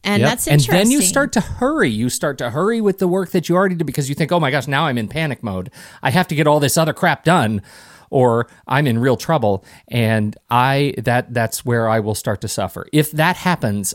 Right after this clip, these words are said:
Speaker 2: I know that that is a, that's a trigger warning. That's like a, you know, the, the barbarians are at the gate.
Speaker 1: Then what would
Speaker 2: What do
Speaker 1: you
Speaker 2: I
Speaker 1: do
Speaker 2: have to do?
Speaker 1: next? So now you've identified that. What do you do next to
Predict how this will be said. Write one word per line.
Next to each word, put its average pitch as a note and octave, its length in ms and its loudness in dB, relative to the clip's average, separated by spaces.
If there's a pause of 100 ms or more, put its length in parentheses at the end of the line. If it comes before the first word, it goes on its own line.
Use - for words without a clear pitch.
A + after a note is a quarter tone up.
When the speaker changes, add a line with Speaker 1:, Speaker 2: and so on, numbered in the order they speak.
Speaker 2:
I B2 140 2
know C3 320 4
that B2+ 180 -2
that A#2+ 160 2
is A2 100 -2
a, G#2+ 120 0 (100)
that's B2 220 -2
a B2 40 -8
trigger G#2+ 340 -2
warning. F2 340 -6
That's - 180 -4
like B2+ 160 -4
a, F#2+ 160 -8 (540)
you A#2+ 240 -2
know, F#2+ 180 -2
the, A2 160 -2
the A#2+ 140 -4
barbarians B2+ 640 2
are C#3 80 4
at B2 80 0
the D3+ 80 -2
gate. A#2 360 -2 (580)
Speaker 1:
Then C4+ 180 2
what D4+ 160 4
would - 80 4
Speaker 2:
What - 60 4
do - 60 4
Speaker 1:
you - 60 4
Speaker 2:
I A3 140 4
Speaker 1:
do C#4+ 40 -4
Speaker 2:
have C#4 120 2
to - 20 2
do? F#3 80 0
Speaker 1:
next? - 380 -10
So B3+ 140 0
now A#3 200 2
you've C4+ 220 2
identified B3 680 2
that. E3 260 2
What G#3+ 160 2
do A3 40 0
you A3 100 0
do G#3 160 -4
next F3+ 580 -6
to F3 420 -4